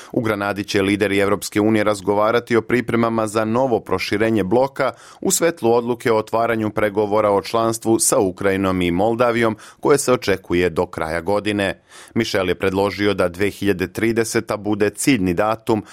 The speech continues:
do kojeg E U i zemlje kandidati treba da budu spremni za prijem novih članica. Stanje na severu Kosova i dalje je napeto, ali mirno, javljaju mediji iz regiona.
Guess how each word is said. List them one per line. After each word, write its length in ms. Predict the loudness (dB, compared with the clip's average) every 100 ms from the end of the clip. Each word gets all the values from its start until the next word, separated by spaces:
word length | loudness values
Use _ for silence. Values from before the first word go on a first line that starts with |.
| -12
do 120 | -4
kojeg 400 | -2 0 2 0 -2
E 180 | -2 0
U 180 | 2 2
i 80 | 2
zemlje 320 | 0 0 -2
kandidati 760 | -2 -4 0 0 0 0 -2 -2 -12
treba 300 | 0 0 2
da 100 | -2
budu 300 | -2 -2 0
spremni 580 | -2 -2 -2 0 0 -2
za 220 | -2 -2
prijem 560 | -4 -4 -2 0 0 -2
novih 400 | -4 -2 -4 -6
članica. 720 | -4 -2 0 -2 -2 -2 -4 -6 _ _ _ _ -20 -20 -20 -12
Stanje 360 | -4 -2 2
na 80 | 2
severu 380 | 2 4 4 2
Kosova 460 | 2 0 2 0 0
i 40 |
dalje 220 | 0 2
je 60 | 0
napeto, 540 | 0 -2 -4 -2 0
ali 280 | 2 2 2
mirno, 500 | 2 2 2 2 0
javljaju 520 | 2 2 2 4 4
mediji 400 | 4 2 2 2
iz 140 | 2 2
regiona. 640 | 0 0 0 2 0